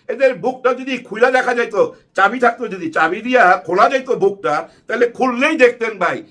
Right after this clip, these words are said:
একদম কালো হয়ে গেছে, তো কালো হয়ে গেছে। রহম নাই, ভালোবাসা নাই, কিচ্ছু নাই, শুধু ঘৃণা আর ঘৃণা। ঘৃণা থাকলেই বুকটার ভিতরে না কালো হয়ে যায়। ওই কালো মানুষগুলারে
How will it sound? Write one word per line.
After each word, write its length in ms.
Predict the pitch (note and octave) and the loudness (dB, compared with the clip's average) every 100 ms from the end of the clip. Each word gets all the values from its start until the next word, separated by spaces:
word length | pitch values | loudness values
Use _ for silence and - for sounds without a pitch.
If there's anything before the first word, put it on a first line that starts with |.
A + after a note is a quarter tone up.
| _ | _
একদম 440 | B3 C#4 F#3+ E4 D#4+ | -2 -2 2 2 2
কালো 540 | - D4 F#4+ A4 F#4+ | 2 4 6 4 4
হয়ে 200 | C#4 A#3+ | 2 0
গেছে, 220 | G3+ F3+ | -6 -10
তো 100 | E3+ | -10
কালো 300 | E3+ A#3+ C4+ | -4 -2 -2
হয়ে 180 | D#4 B3+ | -2 -4
গেছে। 280 | G3 E3+ - _ - | -6 -16 -20 _ -4
রহম 340 | A#3+ D4 D#4 | 2 4 4
নাই, 300 | C#4+ C4+ A#3+ | 2 2 2
ভালোবাসা 520 | G3+ G#3+ D#4 C4+ B3+ B3 | 0 -2 0 0 0 -2
নাই, 260 | G#3 F#3 | -2 -2
কিচ্ছু 600 | - _ F4 A4 - C#4 | -6 _ 2 2 0 -6
নাই, 340 | B3+ A3 F3+ - | 0 0 0 -6
শুধু 200 | A#3+ B3 | -10 -10
ঘৃণা 340 | C#3 A#3+ B3 | -8 -2 2
আর 320 | C4 - F#3+ | 2 2 0
ঘৃণা। 460 | C3 D3+ F3 D3 - _ - | -2 -8 -4 -4 -6 _ -12
ঘৃণা 240 | F3 C4+ | -6 -2
থাকলেই 340 | B3 C4 C4 C#4+ | 2 0 -2 -10
বুকটার 360 | A3 A3 B3 | -10 -4 -2
ভিতরে 340 | B3 F#3 A#3 A#3+ | -2 -4 -6 -4
না 140 | G#3 - _ - | -4 -8 _ 2
কালো 360 | C#4 D4 F4 E4+ | 4 6 6 6
হয়ে 240 | A#3+ F#3+ | 4 -4
যায়। 220 | C#3+ B2 - _ - | -8 -12 -14 _ -12
ওই 160 | F4+ E4+ - | -10 -10 -4
কালো 280 | A#3+ D#4+ F4+ | -2 0 -4
মানুষগুলারে 760 | D4 D4 A3 C4 C4+ A#3+ - | -6 -8 -8 -2 -2 -2 -6